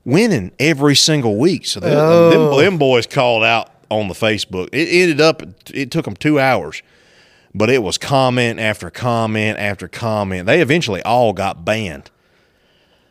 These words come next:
Speaker 1: It,
Speaker 2: Mm.
Speaker 1: I'm telling you, man, it, carp fishermen are a different
Speaker 2: I've, I've seen it. I've, I've definitely seen it. Um,
Speaker 1: Like, like the, he, you'll be bent over his bucket.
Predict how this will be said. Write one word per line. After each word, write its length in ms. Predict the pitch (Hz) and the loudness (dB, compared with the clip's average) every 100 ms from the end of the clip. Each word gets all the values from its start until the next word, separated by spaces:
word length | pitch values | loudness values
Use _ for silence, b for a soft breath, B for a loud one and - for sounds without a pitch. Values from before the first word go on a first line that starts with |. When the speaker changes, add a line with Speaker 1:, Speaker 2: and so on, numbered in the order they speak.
| _ - | _ -6
Speaker 1:
It, 60 | 202 190 | -2 -2
Speaker 2:
Mm. 160 | 143 | -2
Speaker 1:
I'm 220 | 120 175 160 | -2 -2 0
telling 300 | 156 151 135 | 0 0 0
you, 80 | |
man, 320 | 98 95 90 - | -2 -4 -6 -6
it, 440 | 127 196 - 101 | -4 -4 -6 -14
carp 420 | - 156 226 240 - | -2 2 4 2 -2
fishermen 720 | 143 156 - 180 175 170 165 _ - | -2 0 -2 -4 -6 -6 -10 _ -4
are 180 | 104 98 | -2 -2
a 140 | 87 | -8
different 800 | 78 85 98 110 - 104 101 - - _ _ | -12 -6 -2 0 -2 -6 -8 -12 -20 _ _
Speaker 2:
I've, 380 | 185 311 370 - _ _ - | -2 -2 -8 -14 _ _ -2
I've 200 | 202 330 | -2 0
seen 300 | - 269 302 | 0 0 2
it. 220 | 269 233 _ _ _ _ _ | 0 -4 _ _ _ _ _
I've, 320 | 147 208 214 | -8 -8 -4
I've 200 | 165 226 | -2 0
definitely 340 | 196 233 240 202 | 2 2 2 0
seen 300 | - 226 190 | 2 2 2
it. 260 | 170 - | -2 -2
Um, 360 | 175 165 147 135 | 2 4 4 2
Speaker 1:
Like, 300 | 139 165 156 | 0 0 -2
like 280 | 151 143 131 | -4 -4 -6
the, 80 | 139 | -6
he, 220 | 139 156 | -6 -2
you'll 180 | 151 185 | 2 2
be 140 | 165 | 0
bent 260 | 117 143 143 | 0 2 4
over 260 | 147 139 | 4 4
his 120 | 113 85 | 0 2
bucket. 440 | 101 131 135 | 2 2 -2